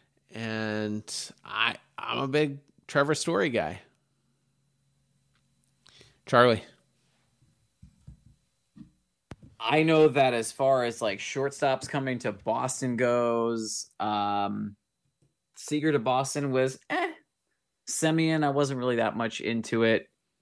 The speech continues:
Speaker 2: Carlos Correa, I wanted no part of that space cadet. I, I wanted literally the biggest pain in the you-know-what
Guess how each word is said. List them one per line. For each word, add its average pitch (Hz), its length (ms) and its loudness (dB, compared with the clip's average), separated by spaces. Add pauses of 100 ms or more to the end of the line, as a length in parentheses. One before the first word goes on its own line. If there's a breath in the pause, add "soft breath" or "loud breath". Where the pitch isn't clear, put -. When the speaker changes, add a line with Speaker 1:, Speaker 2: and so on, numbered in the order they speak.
(140)
Speaker 2:
Carlos 135 380 2
Correa, 107 440 2
I 101 120 -4
wanted 101 420 -4 (420)
no 113 320 6
part 107 320 0
of 92 60 -4
that 95 160 -4
space 92 340 -4
cadet. 82 500 -2
I, 110 320 2
I 110 200 2
wanted 104 360 -2 (1040 loud breath)
literally 160 400 8
the 127 100 0
biggest 131 340 0
pain 127 240 0
in 120 60 0
the 113 80 0
you-know-what 98 640 2